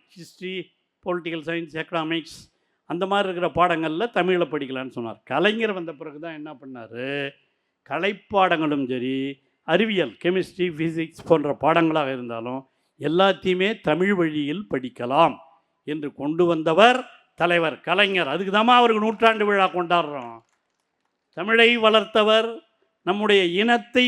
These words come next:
வளர்த்தவர், சமூக நீதியை கட்டி காத்தவர் அந்த கலைஞர்.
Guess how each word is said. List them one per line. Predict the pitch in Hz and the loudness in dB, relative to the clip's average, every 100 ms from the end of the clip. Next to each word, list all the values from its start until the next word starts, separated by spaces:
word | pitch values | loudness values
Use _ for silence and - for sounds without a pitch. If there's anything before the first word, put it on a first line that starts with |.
| 233 | 4
வளர்த்தவர், | 185 220 202 220 214 220 208 - _ _ _ - | 2 2 0 0 4 2 0 -4 _ _ _ -4
சமூக | 190 226 254 254 240 | 0 4 4 2 2
நீதியை | 233 226 220 208 | 0 0 2 2
கட்டி | 202 185 175 240 - | 2 -2 0 -2 2
காத்தவர் | 214 208 208 196 214 208 202 - _ _ 147 | 2 4 4 4 6 4 0 -12 _ _ -2
அந்த | 180 202 202 | 0 0 -2
கலைஞர். | - 233 262 285 247 190 | 2 2 2 0 -4 -6